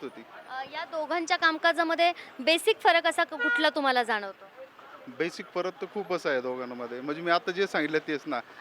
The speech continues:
Speaker 1: जे शब्द दिला ते पाळणारच आणि जे काम हाती घेतले पूर्ण केल्याशिवाय बसणार नाही, राहणार नाही.
Speaker 2: अच्छा. आता एक सामान्य नागरिक म्हणून जेव्हा तुम्ही, अ, कर्डिले साहेबाकडे जात होतात किंवा मग आता तुम्ही तनपुरे साहेब, अ, साहेबांकडे जाल,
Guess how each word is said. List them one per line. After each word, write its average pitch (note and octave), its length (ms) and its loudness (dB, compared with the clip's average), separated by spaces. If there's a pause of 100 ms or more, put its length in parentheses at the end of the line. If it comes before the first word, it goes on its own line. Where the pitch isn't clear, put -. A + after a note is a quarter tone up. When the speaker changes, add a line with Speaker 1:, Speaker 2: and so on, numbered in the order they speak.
(120)
Speaker 1:
जे F3 100 0
शब्द F#3 280 2
दिला F#3 260 4
ते F#3 120 2
पाळणारच C3+ 560 4 (200)
आणि C#3+ 200 -2
जे F3 140 -2
काम F#3 240 2
हाती D#3+ 180 0
घेतले D#3+ 240 -4
पूर्ण F#3 280 -2
केल्याशिवाय F3 420 -4
बसणार D#3+ 400 -4
नाही, B2+ 220 -10 (240)
राहणार D3+ 320 2
नाही. A2+ 180 -8
Speaker 2:
अच्छा. - 320 -18 (440)
आता D4+ 260 2
एक E4 200 4
सामान्य D4+ 440 2
नागरिक D#4+ 360 0
म्हणून D#4 240 -2
जेव्हा C#4+ 280 0
तुम्ही, D4 540 0
अ, A#3+ 260 2
कर्डिले C4 360 0
साहेबाकडे B3+ 500 -2
जात B3+ 240 2
होतात G#3 260 -10 (120)
किंवा A3+ 180 -6
मग B3 200 -4
आता A#3 200 0
तुम्ही C4 320 -4 (500)
तनपुरे C#4 420 2
साहेब, B3+ 440 0
अ, A3+ 460 4
साहेबांकडे B3+ 520 2
जाल, A3 240 4